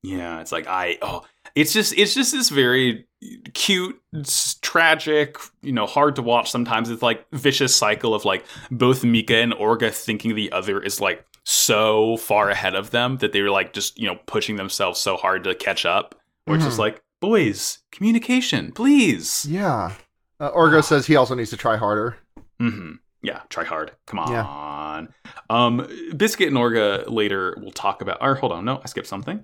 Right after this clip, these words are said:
Speaker 1: Skipped
Speaker 2: Well, the,
Speaker 1: something.
Speaker 2: the next thing is that, like, one of the younger kids is staring out the, we, we, like, cut to the title card, then when we cut back, one of the younger kids is staring out the window and being like, "Bro, it's been ten days. How are we not Saisei yet?"
Speaker 1: Yeah.
Speaker 2: To, to show us that, uh, time has progressed.
Speaker 1: Time has progressed.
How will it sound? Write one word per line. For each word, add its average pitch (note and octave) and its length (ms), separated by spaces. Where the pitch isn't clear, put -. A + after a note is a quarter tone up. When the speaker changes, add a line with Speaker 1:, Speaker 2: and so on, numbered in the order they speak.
Speaker 1:
Skipped - 180
Speaker 2:
Well, F3 80
the, E3+ 100
Speaker 1:
something. G3+ 160
Speaker 2:
the E3+ 60
next F#3+ 200
thing G#3 100
is E3 120
that, D#3+ 180
like, C#3+ 220
one E3+ 180
of D#3 60
the E3 60
younger D#3+ 260
kids D#3 300
is C#3 80
staring C#3+ 200
out C#3+ 120
the, D#3+ 60
we, F3+ 180
we, F#3+ 120
like, F#3+ 160
cut F#3 220
to D#3+ 60
the D#3+ 60
title C3+ 280
card, C3+ 280
then C3 80
when C3 60
we C#3 80
cut C3 220
back, B2 260
one C#3 120
of C3 40
the B2+ 80
younger B2+ 220
kids B2 220
is B2 80
staring B2 180
out B2 80
the B2 60
window B2+ 140
and B2+ 80
being C3 120
like, C3+ 140
"Bro, F#3 180
it's E3 100
been F3+ 200
ten F#3 400
days. C#3+ 380
How A#2+ 140
are G3+ 80
we G#3+ 80
not F3+ 140
Saisei C#3 520
yet?" G2+ 160
Speaker 1:
Yeah. A2+ 160
Speaker 2:
To, - 100
to D#3 100
show D3+ 160
us C#3 100
that, B2+ 220
uh, A2+ 240
time A#2+ 280
has A2+ 120
progressed. A2 480
Speaker 1:
Time D3 140
has C#3 100
progressed. - 560